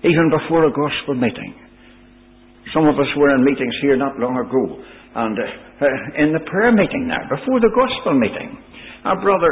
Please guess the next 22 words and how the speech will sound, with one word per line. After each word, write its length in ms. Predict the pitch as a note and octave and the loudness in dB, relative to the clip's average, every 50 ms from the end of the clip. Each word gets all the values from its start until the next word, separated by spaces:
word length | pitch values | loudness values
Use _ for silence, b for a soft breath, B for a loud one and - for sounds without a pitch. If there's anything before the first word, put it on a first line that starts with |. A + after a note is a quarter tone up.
| - E3 | 2 0
in 80 | F3+ F3+ | 0 0
his 160 | F3 D#3 - - - | 0 -2 -2 -4 -2
prayers 280 | F3 F#3 D#3+ C#3+ C#3+ D3 | 0 2 2 2 2 2
nearly 280 | E3+ G#3 G#3+ G3+ F#3+ F3+ | 2 2 2 4 2 2
nightly, 440 | F3 F3+ F3 - - A2+ F#2 E2+ D#2+ - B B B B | 2 2 0 0 -2 -2 -2 -2 -2 -4 B B B B
he 80 | D3 D3+ | 0 0
would 140 | D3 D#3 | 2 2
ask 180 | D#3+ D#3+ D3+ C3+ - - | 2 2 0 0 -2 0
for 120 | - D3+ C#3 | 0 2 2
the 120 | C#3 C3+ | 2 2
old 340 | C3+ - - E3 E3 D3+ A#2+ - | 0 0 2 2 4 4 2 2
people 320 | - C#3+ C3+ - C#3 B2+ B2+ | 4 4 4 4 4 2 4
in 80 | B2 | 4
the 120 | C3 C3+ B2+ | 6 6 4
nursing 320 | D3+ C#3 - - B2 A2 F#2+ | 4 2 2 2 2 2 4
home, 280 | G#2 F2+ C#2+ - - - - B B B B B B B B C3 | 4 2 2 0 -6 -14 -18 B B B B B B B B 2
and 120 | C#3+ B2 | 4 4
those 260 | D3+ D#3 D3 C#3+ C3+ - - | 4 4 2 2 0 -2 0
who 160 | C#3 C3+ C#3 B2+ | 0 0 2 2
were 160 | C3+ C3+ C3 - - | 2 2 2 0 -4
sick 200 | D#3 D3 - - | -4 -6 -6 -6
and 200 | - A#2 B2 B2 | -6 -6 -4 -4